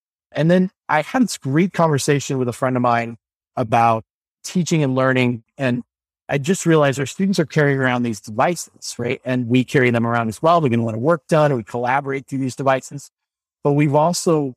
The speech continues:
come up against something that's almost like a competing media company to teaching and learning. And that's something that I've, I'm, I wanna explore is sort of like, there's a flow of information and content that's not coming from school, and it's very powerful.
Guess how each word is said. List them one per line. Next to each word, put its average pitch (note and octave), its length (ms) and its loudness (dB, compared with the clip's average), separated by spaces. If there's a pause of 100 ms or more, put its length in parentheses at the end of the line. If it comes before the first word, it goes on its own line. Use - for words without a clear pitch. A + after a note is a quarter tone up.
come D3+ 180 -2
up C#3+ 160 0
against B2+ 380 -2
something A#2+ 380 0
that's A#2 180 -2
almost B2 300 -2
like A#2+ 180 -6
a A#2+ 40 -8
competing C#3 760 0
media B2+ 320 4
company A2 440 -4
to - 140 -10
teaching A#2+ 380 -4
and A2 100 -2
learning. A2+ 280 -4 (680)
And C3 400 0
that's D3 320 0
something G3+ 340 2
that D3+ 120 4
I've, C3+ 260 2
I'm, B2+ 260 -6
I C3 60 -6
wanna C3 300 0
explore C3+ 540 0
is A2+ 120 -4
sort C3 200 -2
of A2+ 80 -2
like, A#2+ 240 2 (800)
there's D3+ 280 2
a D3 60 2
flow D#3 440 2
of F3+ 120 0
information D3 560 2
and A#2+ 120 -4
content C3 500 0
that's - 200 -6
not B2 360 -2
coming F3 260 0
from C#3 180 -6
school, A2+ 600 -6 (540)
and C3 120 2
it's B2 140 -2
very B2+ 500 2
powerful. - 600 -10